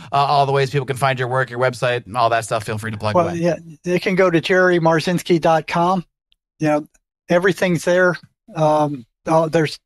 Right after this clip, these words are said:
Speaker 2: there's scores of, of videos. And those of you who really want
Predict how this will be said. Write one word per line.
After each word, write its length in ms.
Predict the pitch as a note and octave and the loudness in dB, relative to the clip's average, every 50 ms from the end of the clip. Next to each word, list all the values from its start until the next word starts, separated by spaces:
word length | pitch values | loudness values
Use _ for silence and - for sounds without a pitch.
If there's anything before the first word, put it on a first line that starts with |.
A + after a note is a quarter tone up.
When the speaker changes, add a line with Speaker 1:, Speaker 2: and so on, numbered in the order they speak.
| _ - | _ 0
Speaker 2:
there's 280 | E3 D#3 D3+ - - | 0 0 0 -2 -6
scores 640 | - - - - - F3+ F#3 F#3+ F#3 F#3 E3+ - F3 | -12 -14 -12 -4 0 2 4 4 4 2 2 2 0
of, 400 | E3 E3 D#3 C#3+ - - - F3 | 2 2 0 -2 -6 -14 -14 -6
of 240 | F3 E3 D#3+ D3+ C#3 | -4 -2 -2 -2 -2
videos. 640 | A#2+ D3+ F3 F#3 G3 F#3+ F#3 F#3 F#3 F#3 - - - _ - - - - - - - - | 0 0 2 4 4 4 4 4 2 0 -4 -10 -20 _ -20 -20 -20 -20 -20 -20 -16 -6
And 260 | - E3 D#3+ E3 D#3 - - | -2 -2 0 -2 -2 -2 0
those 260 | F3+ G#3+ C#4 B3+ - | 2 2 2 2 -2
of 140 | A#3+ F#3 G3+ | -2 -2 2
you 160 | G#3 G3+ F#3 | 2 2 4
who 140 | F3 F3+ D#3+ | 4 4 4
really 340 | E3 F#3+ G#3+ G#3 G3 F#3+ | 4 4 4 4 4 2
want 320 | F3+ F3 F#3 F#3+ F3+ F3+ | 2 4 2 2 2 0